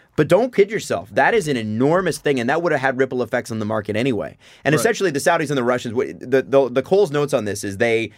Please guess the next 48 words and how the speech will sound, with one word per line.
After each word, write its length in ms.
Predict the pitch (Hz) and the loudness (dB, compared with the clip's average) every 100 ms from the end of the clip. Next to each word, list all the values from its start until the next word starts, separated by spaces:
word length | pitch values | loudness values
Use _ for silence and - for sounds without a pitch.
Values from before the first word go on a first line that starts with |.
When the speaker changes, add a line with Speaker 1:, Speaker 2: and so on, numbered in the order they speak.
| _ - | _ -2
Speaker 1:
are 80 | |
both 320 | 120 143 160 156 | 2 2 2 0
major 380 | 120 143 151 | 0 2 2
oil-producing 520 | 131 139 139 123 113 104 | 2 2 2 -4 -4 -4
nations. 460 | 113 123 156 175 - - - | -4 -2 -6 -10 -16 -16 0
Russia 340 | 135 175 196 - | 2 2 0 -4
especially 1120 | 123 - - - 190 190 - 127 87 - - _ _ _ _ _ _ _ _ | -6 -8 -10 -4 -2 -2 -4 -4 -6 -10 -18 _ _ _ _ _ _ _ _
is, 360 | 131 123 110 - | 2 2 2 -2
is 260 | 135 123 - | 0 0 0
in 120 | 139 | -2
a 40 | 127 | 0
bit 140 | 175 | 0
of 240 | 190 143 | 0 -2
dire 260 | 117 139 143 | 0 0 0
straits 340 | - 143 135 | 0 -2 -2
right 160 | 131 95 | -2 -2
now. 140 | 113 | -2
Their 120 | 113 113 | -2 -2
economy 360 | - 156 156 | 0 -2 0
hasn't 240 | 131 120 104 | 0 -2 -4
good, 220 | 113 104 | -6 -4
been 140 | 113 | -4
good 160 | 104 101 | -4 -6
for 100 | 104 | -6
years, 260 | 110 123 104 | -2 -2 -2
and 80 | |
that's 140 | 117 117 | -6 -6
because 520 | - - 110 107 - _ _ - | -4 2 2 2 -6 _ _ -2
of 140 | 110 | -2
the 80 | 104 | -2
sanctions 420 | - 127 120 110 | -2 0 0 -4
that 100 | 98 | -6
the 80 | 92 | -4
U 160 | 104 113 | 0 0
S 120 | 117 | 0
put 180 | - 98 | -4 -6
on 160 | 95 | -6
them. 140 | 69 - _ - - _ _ | -12 -16 _ -20 -20 _ _
And 500 | 120 117 113 110 107 | 0 2 2 0 0
Speaker 2:
Shouldn't 180 | 107 151 | -2 -2
have 60 | 143 | -4
spent 200 | 160 143 | -4 -2
all 100 | 139 | -2
their 100 | 135 | -4
money 200 | 135 139 | -4 -4
on 100 | 127 | -6
Facebook. 320 | 156 180 - | -8 -10 -14
Speaker 1:
<laughs> 40 | - | -20